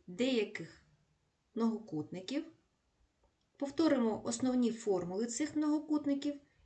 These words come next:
і розглянемо деякі задачі, де ці формули можна використовувати. Перший многокутник, який ви бачите тут на малюнку, це квадрат.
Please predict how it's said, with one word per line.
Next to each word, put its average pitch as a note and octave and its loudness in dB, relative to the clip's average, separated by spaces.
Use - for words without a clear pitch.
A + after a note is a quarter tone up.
і F#4+ 4
розглянемо C4 4
деякі A3+ 0
задачі, A#3 2
де F3 0
ці A3 -2
формули G3+ 0
можна F#3 -6
використовувати. E3+ -8
Перший D#4 2
многокутник, C#4 4
який A#3 -2
ви A3 -2
бачите A3 -2
тут G3 -4
на F#3+ -4
малюнку, C4+ 0
це - -4
квадрат. F3 -8